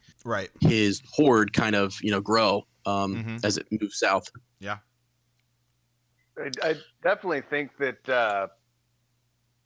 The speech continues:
Speaker 3: the, the book will be way more spectacular. Like the final war scene, the show, even as much as they build up the show, I think the book has j-, uh, 'cause they've s-, touched on so many times, like,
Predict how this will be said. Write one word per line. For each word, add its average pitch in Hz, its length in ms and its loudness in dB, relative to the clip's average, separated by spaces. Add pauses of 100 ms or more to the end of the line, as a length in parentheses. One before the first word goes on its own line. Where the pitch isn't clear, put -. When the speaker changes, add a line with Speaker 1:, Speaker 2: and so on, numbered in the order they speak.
(760)
Speaker 3:
the, 120 380 0
the 120 120 -8
book 139 540 0
will 123 120 -8
be 123 140 -6
way 127 260 0
more 120 220 -2
spectacular. 104 840 -4
Like 101 200 -6
the 95 60 -20
final 113 480 -2
war 113 320 -2
scene, 104 560 -10 (100)
the 104 120 -6
show, 113 340 0
even 135 220 -2
as 113 120 -14
much 139 260 -4
as 117 100 -16
they 123 120 -2
build 123 240 0
up 123 140 0
the 107 60 -10
show, 113 560 -2 (1120)
I 143 60 0
think 147 140 -2
the 131 80 -4
book 135 300 0
has 113 220 -6
j-, - 140 -20 (380)
uh, - 40 -8 (260)
'cause 143 200 -8
they've 139 180 -2
s-, - 280 -16
touched 185 300 -2
on 143 180 0
so 156 140 -4
many 147 160 0
times, 139 480 -4
like, 117 180 -2